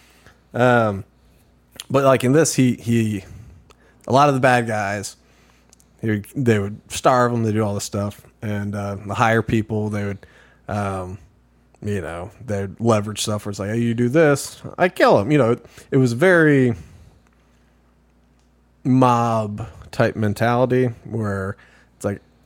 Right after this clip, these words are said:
"We're bigger and stronger, and we'll kill 'em." You know, it's like, "We'll hold them hostage. You hold the country hostage, we hold them hostage."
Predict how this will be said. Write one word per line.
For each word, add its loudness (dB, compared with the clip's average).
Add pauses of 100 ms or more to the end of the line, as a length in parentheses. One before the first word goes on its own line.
"We're 4
bigger 4
and -4
stronger, -8 (140)
and -6
we'll -4
kill -8
'em." -14 (160)
You -2
know, -2
it's -6
like, 0
"We'll 4
hold 2
them 4
hostage. -8
You -4
hold -4
the -6
country 0
hostage, 0
we 0
hold -2
them 2
hostage." -4